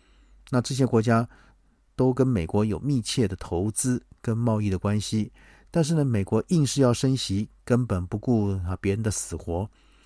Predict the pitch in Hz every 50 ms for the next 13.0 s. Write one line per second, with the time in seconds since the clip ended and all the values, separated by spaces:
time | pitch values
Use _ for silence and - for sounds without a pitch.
0 | - - - _ _ _ _ _ _ _ _ - 131 127 123 120 113 - 139 131
1 | 135 123 - 131 131 131 - 120 113 107 123 120 127 131 123 117 117 113 - -
2 | 123 101 95 - 95 90 101 98 95 - - 120 120 117 - - 87 78 - -
3 | 98 104 107 104 - - - - - 117 - 110 107 104 - - 117 107 101 101
4 | 98 95 92 - 98 87 85 82 80 - 92 98 101 - 117 101 - - 120 117
5 | - 131 117 104 - 127 110 - 139 131 - - - - - _ _ - - -
6 | - - - - - _ _ - - 214 190 - 139 117 120 123 127 - 165 143
7 | - 120 104 101 101 101 101 101 104 120 127 - - - 156 151 156 151 - -
8 | 160 123 - - - - _ _ - 110 95 92 87 - - - - 107 117 117
9 | 113 104 104 90 - 107 - 92 87 - 85 - 92 - - - 95 98 - -
10 | 127 107 92 95 - - 113 113 117 - - - 110 - - - - - - -
11 | - - - - - - - - - - - - - - 127 120 123 131 135 135
12 | 131 127 127 131 127 123 123 120 - 143 143 135 127 135 127 127 131 123 117